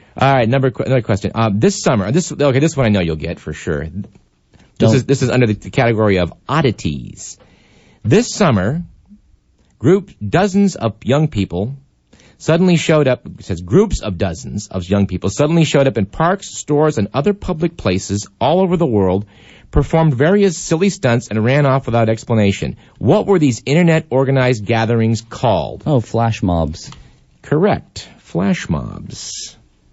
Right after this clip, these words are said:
Speaker 1: I bet a lot of our older listeners are not aware of the flash mob phenomenon.
Speaker 2: Would you like me to explain that to you, Doug?
Speaker 1: Why don't you, being a younger person?
Speaker 2: Oh, well,
Speaker 1: Or perhaps
Speaker 2: thank you.
Speaker 1: old geezers?
Speaker 2: Um, basically, a flash mob is, it's, it's through email, it's through text messaging, which are things that are on your cell phone.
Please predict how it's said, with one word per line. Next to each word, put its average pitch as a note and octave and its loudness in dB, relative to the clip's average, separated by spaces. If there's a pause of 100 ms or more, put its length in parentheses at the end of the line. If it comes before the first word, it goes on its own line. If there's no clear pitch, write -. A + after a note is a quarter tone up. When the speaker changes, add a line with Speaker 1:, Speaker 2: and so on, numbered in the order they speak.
(160)
Speaker 1:
I - -8
bet C4 2
a G#3 4
lot F#3 4
of A#2 4
our F#2 2
older G#2+ 2
listeners F#2 0
are - -4
not F#2+ 0
aware F2+ 2
of D#2+ 0
the D#2+ -4
flash E2 -2
mob D2 -2
phenomenon. D2+ -6 (160)
Speaker 2:
Would G#2+ 2
you G#2+ 6
like F#2+ 2
me G2+ 4
to G2 0
explain G2+ 0
that A2 0
to B2 2
you, A#2+ 4
Doug? C3 2
Speaker 1:
Why D3+ 4
don't C3+ 2
you, F#2+ -2
being G2 2
a F#2 2
younger F2+ 2
person? C#3 -4
Speaker 2:
Oh, C3 -2 (100)
well, A2 2
Speaker 1:
Or - -4
perhaps - -6
Speaker 2:
thank B2+ 4
you. G2 4
Speaker 1:
old E2 -2
geezers? G2+ 2
Speaker 2:
Um, B2 4 (100)
basically, D#3 2
a A2 0
flash A#2 0
mob G#2+ 2
is, G2 2
it's, - -4
it's F#2+ -4
through G#2 2
email, G2+ 4
it's F2 -2
through F#2+ -2
text - -2
messaging, F#2 2
which E2+ 0
are F#2 2
things F2+ 2
that E2+ 2
are D#2+ 2
on E2 2
your D#2+ 2
cell G#2+ 2
phone. F#2+ 0